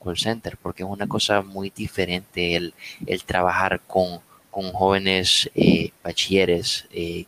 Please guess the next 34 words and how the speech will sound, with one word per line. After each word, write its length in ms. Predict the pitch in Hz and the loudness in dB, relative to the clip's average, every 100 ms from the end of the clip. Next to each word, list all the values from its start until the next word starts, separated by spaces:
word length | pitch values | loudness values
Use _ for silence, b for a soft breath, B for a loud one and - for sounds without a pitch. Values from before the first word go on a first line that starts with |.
| - | -8
que 240 | 90 87 | -6 -4
están 260 | 85 - 92 | -4 -4 -4
intentando 680 | 90 87 - 92 95 92 90 B B B | -6 -8 -2 -2 2 2 2 B B B
ocupar 400 | - - - 95 | -4 -2 2 2
el 120 | 92 | 4
call 160 | 95 | 2
center 380 | 87 95 92 87 | 2 0 -2 -6
como 340 | - 87 87 85 | -4 -4 0 0
un, 360 | 87 92 92 85 _ B B B B _ | 2 0 -4 -14 _ B B B B _
eh, 360 | - 95 87 82 - _ _ _ _ _ _ _ _ _ _ - - _ _ - - | 0 2 2 -2 -6 _ _ _ _ _ _ _ _ _ _ -16 -16 _ _ -8 -6
como 240 | - 113 110 | -2 0 2
un 60 | |
trampolín 600 | 107 101 90 95 107 95 87 - - | 2 0 2 2 2 -2 -10 -12 0
para, 260 | 90 90 | 2 2
para 220 | 85 92 | 2 2
su 140 | 180 - | 2 0
futuro, 540 | - - 110 98 107 | -2 2 4 4 2
¿verdad? 360 | - - 87 85 B B | -2 -6 -4 -6 B B
O 360 | - 95 90 90 | 0 4 6 4
porque 280 | - 87 - | 2 -4 -4
están 380 | - 90 92 90 _ | -6 -4 -6 -10 _
buscando 520 | 101 - 92 90 90 | -8 -4 -6 -4 -6
superarse 520 | - - 90 87 85 | -6 -4 0 0 0
a 40 | 87 | -4
sí 140 | - | -6
mismos, 520 | 87 98 90 85 95 - B B B - | -4 -6 -6 -10 -10 -12 B B B -4
a 600 | 107 101 98 92 87 87 _ | 0 2 4 2 0 -4 _
estar 380 | 98 - - 95 | -12 -10 -8 -8
lidiando 360 | 98 95 92 | -8 -8 -8
con, 340 | 92 - 95 90 - | -12 -12 -12 -14 -10
con, 200 | - 92 | -8 -8
con 200 | - - | -14 -16
personas 460 | - 87 92 90 95 | -10 -8 -8 -10 -12
que 240 | - 90 | -8 -8